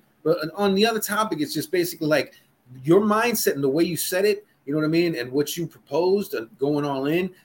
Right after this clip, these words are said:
that's the mentality of a coach and a general manager that are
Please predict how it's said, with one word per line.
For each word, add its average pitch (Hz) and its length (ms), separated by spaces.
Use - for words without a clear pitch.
that's 226 380
the - 140
mentality 165 760
of 117 140
a 104 60
coach - 600
and 117 100
a 113 60
general 131 320
manager 147 480
that 110 160
are 104 180